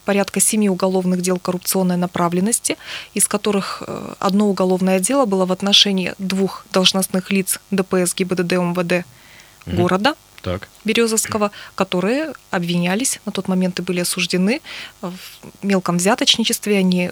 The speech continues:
Speaker 1: вымогали взятку в размере десяти тысяч рублей за непривлечение к административной ответственности одного из граждан.
Speaker 2: Мгм. Надевайте наушники, у нас есть
Speaker 1: Хорошо.
Speaker 2: телефонный звонок три восемь пять ноль девять два три, телефон прямого эфира. Добрый вечер. Алло, мы вас слушаем.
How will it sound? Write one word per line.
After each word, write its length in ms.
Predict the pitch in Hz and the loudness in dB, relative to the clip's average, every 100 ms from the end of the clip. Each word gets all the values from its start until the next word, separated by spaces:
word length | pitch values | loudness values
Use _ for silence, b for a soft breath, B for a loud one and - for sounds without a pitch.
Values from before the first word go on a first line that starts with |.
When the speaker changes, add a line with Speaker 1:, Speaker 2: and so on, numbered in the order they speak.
| - | -6
Speaker 1:
вымогали 760 | - 190 190 196 185 185 175 180 214 - - - - - - _ | -10 -2 0 2 2 2 0 -4 -10 -16 -20 -20 -20 -20 -20 _
взятку 520 | - 190 185 - 175 175 | -2 0 0 0 -2 0
в 40 | |
размере 400 | 185 190 185 175 170 | 0 2 2 0 -2
десяти 320 | 185 185 180 | -2 -2 -2
тысяч 280 | 185 - - | -2 -2 0
рублей 240 | 220 285 | 2 2
за 120 | 311 | 4
непривлечение 720 | 196 240 202 180 170 - 220 196 - | 2 2 2 0 2 2 2 0 -4
к 40 | |
административной 720 | 190 180 175 - 185 - 214 185 | -2 0 0 0 -2 0 0 0
ответственности 460 | - 208 - 180 | 0 0 0 -2
одного 260 | 175 180 180 | 0 -2 -2
из 100 | 190 | -2
граждан. 380 | - 160 - - - - - - - - - | -4 -2 -2 -4 -20 -20 -20 -20 -20 -20 -18
Speaker 2:
Мгм. 300 | 104 101 87 76 B B B B B B B | -8 -6 -6 -10 B B B B B B B
Надевайте 340 | 120 151 135 | 2 4 6
наушники, 380 | 135 151 - 117 | 6 6 4 2
у 60 | 113 | 2
нас 140 | 113 | 2
есть 80 | 113 | 0
Speaker 1:
Хорошо. 140 | - 117 | 0 4
Speaker 2:
телефонный 160 | 117 107 | 4 4
звонок 240 | 117 139 | 4 2
три 100 | 143 | 2
восемь 240 | 107 110 117 | 0 2 2
пять 160 | 113 | 2
ноль 140 | 104 98 | 2 0
девять 180 | 98 90 | 0 2
два 180 | 98 107 | 2 4
три, 260 | 135 143 | 4 0
телефон 280 | 123 98 104 | 0 -2 0
прямого 360 | - 110 98 92 | 2 2 4 4
эфира. 320 | - 139 123 - - | 4 2 2 0 -2
Добрый 240 | 107 120 | 2 4
вечер. 260 | 92 - 76 - - - - - - - - - - - - - - - - | 2 0 -8 -14 -20 -20 -20 -20 -20 -20 -20 -20 -20 -20 -20 -20 -20 -18 -6
Алло, 240 | - 110 151 | 2 4 4
мы 80 | |
вас 100 | 135 - | 4 2
слушаем. 280 | 123 80 | 0 -2